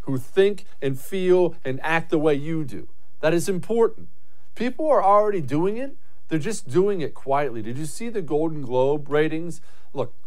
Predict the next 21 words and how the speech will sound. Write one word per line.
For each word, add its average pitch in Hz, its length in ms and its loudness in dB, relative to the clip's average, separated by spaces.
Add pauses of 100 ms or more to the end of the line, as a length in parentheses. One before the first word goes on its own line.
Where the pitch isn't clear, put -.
(120)
I'm 123 60 -4
not 156 160 0
gonna 131 140 -2
break 135 260 -2
down 131 260 -2
Golden 135 400 0
Globe 131 380 0
ratings 135 360 0
because 113 320 -4
clearly 170 440 2
you 156 80 0
don't 156 240 2
care 143 220 -2
about 151 240 0
the 160 80 -4
Golden 160 360 -2
Globe, 160 480 2 (720)
but 208 160 4
it 226 100 2
was 214 160 -2
dreadful. - 520 -2